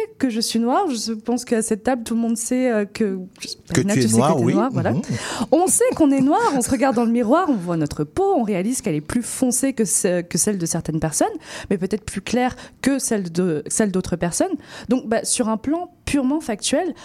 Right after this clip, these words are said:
Speaker 1: on a conscience d'être noir de la même façon qu'on saurait que la couleur orange est plus foncée que la couleur jaune, mais qu'elle est plus claire que la couleur rouge.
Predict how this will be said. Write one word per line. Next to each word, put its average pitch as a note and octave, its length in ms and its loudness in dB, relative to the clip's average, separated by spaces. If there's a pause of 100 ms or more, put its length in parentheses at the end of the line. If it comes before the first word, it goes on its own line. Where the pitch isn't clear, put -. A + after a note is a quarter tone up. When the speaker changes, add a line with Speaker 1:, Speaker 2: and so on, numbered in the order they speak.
(240)
Speaker 1:
on B3+ 280 4
a F4 120 0
conscience B3+ 560 -2
d'être G#3 320 -2
noir G3 340 0
de G3+ 120 -2
la F3 100 0
même A3 180 0
façon A3+ 360 -2
qu'on F#3+ 160 -6
saurait F3+ 340 0
que - 160 -4
la G3 220 0
couleur F#3 280 0
orange F3+ 420 0
est G#3+ 260 -2
plus A#3+ 200 -2
foncée A3+ 320 -2
que G3 120 -4
la E3+ 100 -2
couleur E3 280 0
jaune, B3+ 220 0 (360)
mais C#4 180 0
qu'elle G3+ 180 -2
est C#4 80 0
plus A3 220 -8
claire C4+ 240 -2
que - 80 -4
la A#3+ 100 0
couleur A3 280 -4
rouge. D#3 200 -10